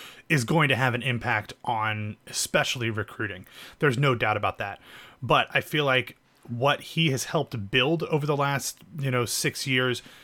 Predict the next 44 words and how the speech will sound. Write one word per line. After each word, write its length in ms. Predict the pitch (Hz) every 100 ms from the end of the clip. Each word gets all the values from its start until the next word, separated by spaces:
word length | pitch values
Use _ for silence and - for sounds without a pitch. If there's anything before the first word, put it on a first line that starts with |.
| - -
uh, 200 | 135 123
at 160 | 143
Ohio 320 | 135 127 123 120
State, 360 | - 123 120 -
in 80 |
the 80 | 131
transition 720 | 113 - 127 107 120 147 143
being 260 | 117 127 107
so 380 | - - 180 139
smooth 420 | - 135 127 110
to 120 | -
Ryan 240 | 120 110 104
Day, 260 | 110 104 - - - - _
I, 100 | - - -
I 60 |
really 380 | 165 147 240 165
don't 340 | 110 170 -
see 720 | - - - 170 147 135 135 -
or 140 | 127
anticipate 500 | 127 - 170 - 131
it 140 | 117 110
being 440 | 131 120 113 117 - _ _ -
a 100 | 123
huge 500 | - - 151 127 -
drop 300 | 131 117 113
off 180 | 110 104
just 160 | 139
because 300 | - 127 131
of 100 | 113
what 440 | 104 107 123 127 -
they've 200 | 127 113
been 120 | 117
able 180 | 113 113
to 60 |
build 260 | 98 117 113
and 100 | 107
the 60 | 101
dominance 420 | 110 110 113 101
that 100 | 104
they've 160 | 107 -
had 260 | 107 107 - - - -
over 200 | - 165
the 80 | 151
conference 480 | - 131 117 120 107